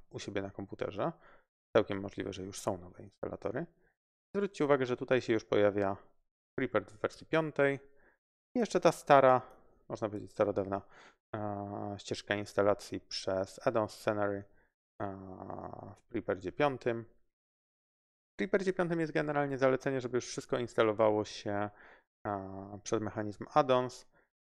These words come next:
ale przez scenery library też działa i moglibyśmy to instalować. Pamiętajcie jednak, że żeby wszystko wam dobrze działało, na przykład żeby prawidłowo odinstalować, e,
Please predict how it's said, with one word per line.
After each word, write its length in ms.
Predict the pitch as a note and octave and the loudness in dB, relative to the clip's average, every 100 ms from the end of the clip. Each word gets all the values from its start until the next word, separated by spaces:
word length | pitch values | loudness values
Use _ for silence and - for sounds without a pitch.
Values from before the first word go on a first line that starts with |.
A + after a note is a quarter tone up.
| _ - | _ 4
ale 180 | D#3 D#3 | 4 4
przez 220 | - - | -2 -4
scenery 440 | - B2 A2 G#2+ G#2+ | -2 2 2 4 2
library 360 | G2 G#2 G2 | 4 2 2
też 240 | - F#2+ - | 0 -2 0
działa 360 | G2 F2+ F#2 | 0 0 0
i 380 | - G#2 G2+ G2 - | -6 -12 -14 -18 -14
moglibyśmy 480 | G2+ G2 G2+ - G#2 - - _ _ - | -12 -12 -14 -12 -14 -14 -20 _ _ -2
to 60 | |
instalować. 600 | G2+ G2 - F2+ - - - _ _ _ _ - | -2 -2 -2 -2 -4 -12 -18 _ _ _ _ 2
Pamiętajcie 500 | B2 D3+ G#3+ G#3 F3 | 4 4 -2 2 2
jednak, 320 | C#3+ C3+ E3 | 4 2 -2
że 140 | - - - - - _ _ | -4 -8 -8 -20 -20 _ _
żeby 200 | - B2+ | 0 0
wszystko 320 | B2 - - G3 | 0 -4 0 4
wam 160 | F3 | 4
dobrze 240 | E3+ E3 D3+ | 4 0 2
działało, 280 | D3 B2 | 4 6
na 100 | G#2+ | 2
przykład 260 | G2+ - A#2 | 0 0 0
żeby 220 | B2 B2 - - - | 2 2 0 -10 -6
prawidłowo 600 | - A#2 B2 C3 A#2+ - | 2 4 4 2 2 4
odinstalować, 1400 | F#3+ - - A#2+ G#2 G2 - G2+ G2+ F#2 F#2 F#2+ - - A2 | 2 2 -4 -4 -4 -6 4 4 4 0 0 0 -8 -10 -10
e, 380 | G2 G2 F#2+ | -10 -12 -14